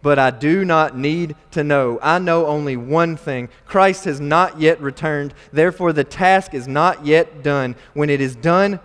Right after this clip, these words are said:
Christ will come. Our responsibility is not to insist on defining the terms of our task. Our responsibility is to complete it. So long as Christ does not return, our work is undone. Let us get busy and complete our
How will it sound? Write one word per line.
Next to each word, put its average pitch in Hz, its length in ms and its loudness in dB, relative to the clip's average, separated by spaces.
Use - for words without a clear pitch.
Christ 180 400 2
will 180 100 -2
come. 131 340 -6
Our 160 160 4
responsibility 175 760 -2
is 131 140 -4
not 156 280 0
to 180 80 -10
insist 160 380 -8
on 143 100 -4
defining 147 440 -4
the 135 60 -10
terms 147 280 -6
of 135 80 -8
our 135 80 -2
task. 139 340 -4
Our 170 160 4
responsibility 156 760 -2
is 147 120 -2
to 135 160 -10
complete 131 460 -6
it. - 180 -8
So 147 220 -2
long 170 400 0
as 147 100 -6
Christ 185 400 0
does 139 160 -10
not 156 240 0
return, 165 400 -4
our 135 100 -2
work 156 400 -2
is 139 200 -6
undone. 151 1000 -2
Let 151 240 4
us 185 180 2
get 147 300 -2
busy 143 380 0
and 120 120 -10
complete 170 600 -2
our 147 400 0